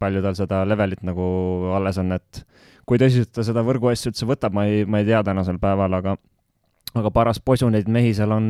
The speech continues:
äh, kokku võetud ja, ja noh, kui me räägime sellest paarist, ütleme, Trento sai oma näfaka seal, äh, šokkkaotuse seal karika poolfinaalis Perugialt,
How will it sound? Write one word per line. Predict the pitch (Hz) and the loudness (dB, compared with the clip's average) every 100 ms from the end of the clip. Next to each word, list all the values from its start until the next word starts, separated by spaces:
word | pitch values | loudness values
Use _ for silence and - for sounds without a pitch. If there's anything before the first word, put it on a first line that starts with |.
| 107 | 0
äh, | 107 110 110 98 | 0 0 0 -2
kokku | 120 - 107 107 | -4 -4 -4 -2
võetud | 123 - 92 92 | -4 -6 -8 -4
ja, | 95 92 | -2 -2
ja | 92 98 95 - - - - - - _ _ - | -2 -6 -8 -16 -20 -20 -20 -20 -20 _ _ 0
noh, | 143 170 | 2 2
kui | - | 4
me | 135 | 6
räägime | 131 135 131 | 6 6 6
sellest | 120 131 117 135 | 4 2 2 2
paarist, | 139 135 110 - | 4 4 0 -4
ütleme, | 113 - 113 113 | -4 0 2 4
Trento | 131 135 127 123 123 117 | 2 4 4 6 6 6
sai | 123 123 | 4 4
oma | 120 120 | 4 4
näfaka | 127 135 131 - 113 | 4 2 0 0 0
seal, | 113 120 120 120 117 117 117 _ _ _ - _ _ | 2 2 2 2 2 0 -4 _ _ _ -20 _ _
äh, | 131 120 120 120 120 | -4 0 2 2 2
šokkkaotuse | 110 131 - 120 120 - 110 113 | 0 -4 0 2 2 2 0 2
seal | 120 113 | 2 2
karika | 123 123 117 | 2 2 0
poolfinaalis | 131 123 120 117 117 | 2 2 2 0 0
Perugialt, | - 120 135 139 110 - | 0 2 4 4 0 0